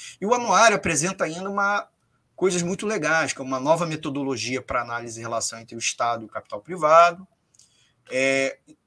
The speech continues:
também aponta a atual regressão do Brasil na divisão internacional do trabalho, o impacto da chamada indústria quatro ponto zero,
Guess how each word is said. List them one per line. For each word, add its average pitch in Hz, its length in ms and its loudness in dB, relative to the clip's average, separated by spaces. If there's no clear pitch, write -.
também 151 600 -4
aponta 151 720 -2
a 131 120 4
atual 151 280 0
regressão 147 540 0
do 135 80 -8
Brasil 131 300 2
na 143 140 -6
divisão 131 360 -8
internacional 120 600 -12
do - 80 -20
trabalho, 160 720 8
o 160 100 -4
impacto 175 640 4
da 143 140 0
chamada 147 440 0
indústria 156 720 0
quatro - 400 -4
ponto 131 380 -16
zero, 156 460 -2